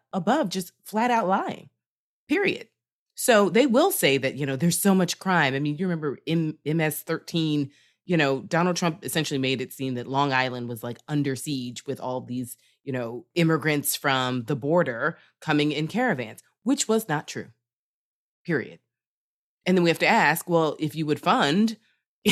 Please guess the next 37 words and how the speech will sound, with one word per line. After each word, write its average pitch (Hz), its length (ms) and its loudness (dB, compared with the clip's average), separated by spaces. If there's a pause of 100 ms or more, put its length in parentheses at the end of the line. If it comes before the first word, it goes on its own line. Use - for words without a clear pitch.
you 170 180 2
know, 123 320 -4 (280)
proper 135 260 -2
immigration 131 500 -6
reform 117 580 -12
or 131 220 -8
education 123 960 -6
or 127 300 -8
all 160 260 4
of 202 120 0
the 208 60 -4
things 165 440 0
that 131 100 -6
we 147 100 -6
know 143 160 -4
make 139 220 -4
communities 147 540 -4
safe, 151 280 -2 (220)
'cause 160 80 -8
there 196 100 2
are 233 40 0
lots 208 260 2
of 214 60 -10
safe 214 200 0
communities 180 520 -2
in 151 80 -4
this 147 100 -8
country. 127 420 -8 (220)
If 208 140 2
you 320 80 6
would 320 80 2
just 247 160 0
do 247 160 2
that 226 180 6
for 208 120 2
everyone 220 300 4
else, 320 300 0